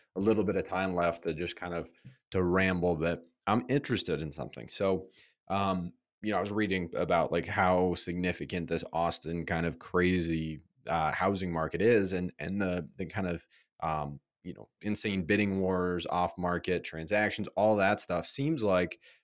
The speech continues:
you know, for places like New York, San Francisco, L A, uh, D C, like, that's a fairly common thing. And so I'm wondering, do you think that as both the United States population expands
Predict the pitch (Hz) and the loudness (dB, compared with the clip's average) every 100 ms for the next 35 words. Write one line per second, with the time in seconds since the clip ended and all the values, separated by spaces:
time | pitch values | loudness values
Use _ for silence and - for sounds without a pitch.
0 | _ _ - 87 85 90 92 95 85 80 | _ _ -6 -4 0 2 2 2 0 -2
1 | 80 90 92 82 87 80 - 87 - 82 | 0 4 4 2 -4 -6 -4 -4 -2 -2
2 | - 82 80 87 87 87 78 - _ - | -2 0 0 0 0 0 -2 -8 _ -6
3 | 80 80 73 92 87 - 95 90 82 80 | -2 -2 -2 -2 -2 -4 -6 -4 -2 -2
4 | 85 107 - - - 92 90 - - 82 | 2 2 2 -6 -2 0 0 -4 -4 -4
5 | 87 80 98 104 78 82 - 90 85 - | -2 0 0 0 0 -4 0 2 0 -2
6 | - - 98 90 107 123 92 80 80 - | -14 -4 0 2 2 2 2 0 -2 -8
7 | _ - 90 98 120 123 98 - 90 101 | _ -10 -4 -2 0 2 0 2 2 4
8 | 113 113 107 - _ _ - 110 104 104 | 4 2 0 -4 _ _ -6 2 4 2
9 | 95 90 85 85 101 95 - 92 - 87 | -2 -2 -2 0 0 0 0 -2 2 2
10 | 82 82 107 117 98 82 - 85 85 82 | 4 4 4 4 0 -4 -2 0 0 -4
11 | 76 | -8